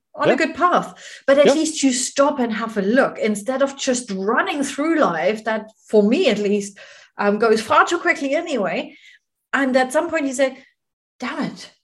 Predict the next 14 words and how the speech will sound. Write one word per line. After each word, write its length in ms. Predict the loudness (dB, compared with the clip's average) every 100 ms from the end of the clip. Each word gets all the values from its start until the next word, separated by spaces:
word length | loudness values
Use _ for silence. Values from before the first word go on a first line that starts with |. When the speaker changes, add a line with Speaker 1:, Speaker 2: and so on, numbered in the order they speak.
| _
Speaker 1:
I 80 | -10
should 280 | -8 -6 -6
have 220 | -8 -6
done 480 | -4 -2 -4 -6 -10 _ _ -4
X 420 | -4 -4 -12 -6
and 320 | -4 -2 -4
Y 220 | -4 -2 0 -2
and 160 | -2 -4
Z 440 | -2 -2 0 -2
instead 520 | -2 -4 -4 -4 -4 -2
of, 160 | -2
you 100 | -2
know, 260 | -2 -2 -2 -4 -6
just 680 | -6 -10 -10 -10 -12 -14